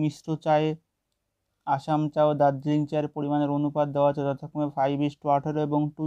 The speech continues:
is to three। কোন কৌটায় আসাম চায়ের পরিমাণ বেশি আছে? তাহলে দেখো এটা কীভাবে করব। প্রথম কৌটায়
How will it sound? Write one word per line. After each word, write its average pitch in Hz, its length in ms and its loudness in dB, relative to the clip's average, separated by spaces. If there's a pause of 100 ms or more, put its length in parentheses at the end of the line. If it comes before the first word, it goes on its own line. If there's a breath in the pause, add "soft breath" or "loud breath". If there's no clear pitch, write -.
is 143 140 -6
to 147 140 -12
three। 127 200 -6 (500)
কোন 165 180 2 (160)
কৌটায় 151 420 2
আসাম 139 300 -2
চায়ের 143 220 -2
পরিমাণ 143 220 -2 (120)
বেশি 127 200 -6 (100)
আছে? 117 160 -10 (600)
তাহলে 135 260 -4
দেখো 139 240 4
এটা 147 160 -4
কীভাবে 139 300 -2
করব। 139 160 -2 (1900)
প্রথম 151 260 4 (120)
কৌটায় 175 260 8